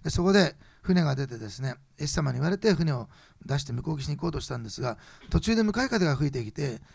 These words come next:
波がすごくあって、まあ、漕ぎあぐねていた、進みあぐねていたわけですね。そしたら、真夜中の三時頃にイエス様がやってくるんですけれども、あの、ペテロが海を、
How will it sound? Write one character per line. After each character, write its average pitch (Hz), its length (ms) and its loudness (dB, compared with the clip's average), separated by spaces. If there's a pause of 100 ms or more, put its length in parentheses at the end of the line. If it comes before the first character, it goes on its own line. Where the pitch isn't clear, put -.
(180)
波 135 280 2
が 226 120 6
す - 120 -2
ご 175 100 2
く 175 100 -4
あ 127 40 -2
っ 127 60 -8
て、 - 360 -8 (320)
ま 165 100 -2
あ、 - 220 -8
漕 143 140 -4
ぎ 151 100 2
あ 180 80 2
ぐ 202 80 -4
ね 233 100 -4
て 127 140 -6
い 104 60 -10
た、 - 180 -14
進 - 220 -6
み 220 40 -4
あ 214 60 -4
ぐ 196 60 -4
ね 160 100 -4
て 117 60 -12
い - 20 -12
た 104 60 -12
わ - 40 -14
け - 60 -18
で - 60 -20
す - 60 -18
ね。 107 120 -16 (460)
そ - 160 -4
し - 80 -2
た 277 80 6
ら、 214 200 4 (220)
真 165 120 6
夜 180 40 6
中 175 160 2
の 156 80 -2
三 151 240 -2
時 143 80 -8
頃 139 160 -4
に 175 200 -4
イ - 20 -6
エ 147 60 -4
ス - 80 -4
様 131 200 -8
が 165 200 -2 (180)
や 117 100 -8
っ 127 40 -10
て - 120 -12
く 131 80 -10
る 120 80 -10
ん 113 40 -12
で 107 80 -12
す - 100 -16
け - 60 -16
れ 107 40 -14
ど 107 80 -12
も、 110 160 -14 (640)
あ - 100 -8
の、 131 100 -6
ペ - 160 12
テ - 80 0
ロ 240 80 4
が 180 100 6
海 160 180 2
を、 147 200 -2